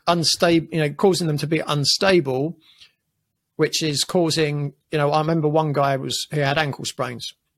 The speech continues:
I can't remember the other guy's injury, but one of them was definitely ankle sprains. And I think he also had opposite side shoulder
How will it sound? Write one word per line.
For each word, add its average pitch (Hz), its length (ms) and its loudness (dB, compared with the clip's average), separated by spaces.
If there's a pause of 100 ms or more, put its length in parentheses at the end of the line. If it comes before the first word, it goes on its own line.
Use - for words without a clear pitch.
I 135 40 0
can't 160 160 2
remember 156 200 0
the 147 60 2
other 135 120 0
guy's 135 260 -2
injury, 127 220 -6
but 131 100 -6
one 165 140 4
of 147 60 0
them 147 80 -2
was 131 80 -4
definitely 143 360 -2
ankle 156 280 -4
sprains. 196 440 -4 (400)
And 151 80 -2
I 147 40 -2
think 185 180 0
he 180 80 4
also 180 220 4
had 156 180 0
opposite 156 380 -2
side 147 260 0
shoulder 151 440 0